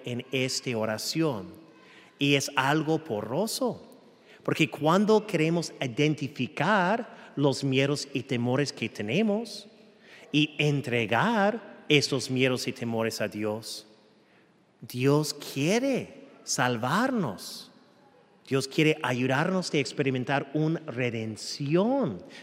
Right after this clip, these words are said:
de estos miedos y temores. También en este evangelio de hoy, hermanos, hermanas, es muy interesante que Jesús quiere comer con sus discípulos.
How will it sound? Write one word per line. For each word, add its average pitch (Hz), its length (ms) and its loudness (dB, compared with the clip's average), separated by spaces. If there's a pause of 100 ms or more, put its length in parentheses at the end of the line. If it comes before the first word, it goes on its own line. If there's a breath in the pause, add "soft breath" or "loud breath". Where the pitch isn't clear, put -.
de 131 220 0
estos 139 540 -2
miedos 127 680 0
y 123 100 -4
temores. 104 960 -6 (960 loud breath)
También 175 460 6
en 240 80 4
este 226 300 0
evangelio 170 560 2
de 143 200 2
hoy, 190 220 2
hermanos, 110 420 -4
hermanas, 92 600 -10 (680 loud breath)
es 139 160 -2
muy 214 300 6
interesante 170 1000 0 (380 loud breath)
que 147 200 4
Jesús 160 840 2 (140)
quiere 180 460 2
comer 147 1160 0
con 131 240 0
sus - 280 -4
discípulos. 220 840 -2